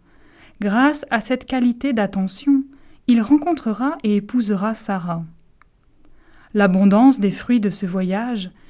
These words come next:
est le signe de l'accomplissement de la volonté du Seigneur.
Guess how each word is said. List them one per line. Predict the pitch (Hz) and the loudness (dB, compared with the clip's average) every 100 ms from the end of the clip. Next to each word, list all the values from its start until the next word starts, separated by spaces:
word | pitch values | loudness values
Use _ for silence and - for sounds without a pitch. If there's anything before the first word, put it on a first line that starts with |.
| - - | -16 -2
est | 220 | 2
le | 254 | 2
signe | 254 - 339 269 | 0 -2 4 4
de | 226 | 4
l'accomplissement | 226 - 247 247 233 - 240 | -2 2 0 0 -4 2 4
de | 226 | 4
la | 202 | 2
volonté | 196 208 202 202 208 | 0 0 0 0 -2
du | 185 | -2
Seigneur. | 170 - 190 175 165 170 - | -4 -4 -2 -2 -4 -8 -14